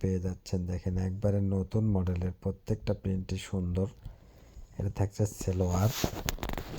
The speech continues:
এটা থাকছে ওড়না। অনেক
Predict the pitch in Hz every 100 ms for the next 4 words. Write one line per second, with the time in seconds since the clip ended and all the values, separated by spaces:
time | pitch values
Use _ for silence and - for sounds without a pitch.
0 | - - - - - - - 110 104 -
1 | 104 - 98 90 87 87 92 - - -
2 | - - - - - - - - - -
3 | - - - - - - - _ - _
4 | - - - - - - - - - -
5 | - - - - - - - - - -
6 | - - - 113 123 139